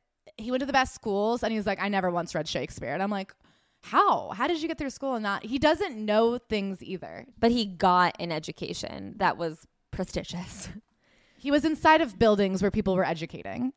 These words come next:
Speaker 2: Yes. <laughs> So he's talking about his memory and lack thereof, and he introduces you to what his childhood looked like. It was idyllic, but pretty normal, and he really hammers in the fact that he was the spare.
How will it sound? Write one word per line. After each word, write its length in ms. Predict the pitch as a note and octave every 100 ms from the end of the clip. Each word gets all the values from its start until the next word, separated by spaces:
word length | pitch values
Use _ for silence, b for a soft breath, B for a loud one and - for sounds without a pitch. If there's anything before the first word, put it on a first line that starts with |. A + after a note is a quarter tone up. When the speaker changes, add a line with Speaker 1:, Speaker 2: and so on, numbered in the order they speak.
| _
Speaker 2:
Yes. 520 | - F#3+ - F4 C#4+ C4
<laughs> 40 | - _ A#3 G3+ -
So 220 | A3+ A3+
he's 160 | B3+
talking 180 | C4+ G4
about 140 | F#4+ E4
his 100 | B3
memory 540 | G3 F#3+ F#3+ F#3+ A3
and 200 | - G3
lack 240 | F#3+ F3+ -
thereof, 640 | F3+ F3 E3+ E3+ E3+ F3 F3+
and 180 | - F#3+
he 280 | G3 F#3 F3+
introduces 520 | G#3 A#3 G3 F3+ F#3+
you 120 | F#3
to 60 | F3+
what 140 | F3
his 120 | F3+
childhood 420 | - E3+ E3 F3+ G3
looked 220 | A3+ -
like. 260 | G#3+ G3+
It 80 | -
was 240 | F3 F3 - _
idyllic, 600 | G#3+ G#3+ A#3 B3 B3+ -
but 280 | G#3+ F#3+ - _ _ _
pretty 260 | - F#4 D#4+
normal, 600 | A#3+ F#3 E3 F#3+ A3+ B3
and 160 | G#3
he 100 | A3+
really 560 | A3+ G#3 A3+ A#3 B3 B3+ - -
hammers 460 | - G#3+ G3+ G3+ F#3+
in 160 | F3+
the 80 | F3+
fact 280 | - F3 -
that 140 | F3
he 140 | - F3
was 180 | E3+
the 120 | F3 F3
spare. 540 | - - - - -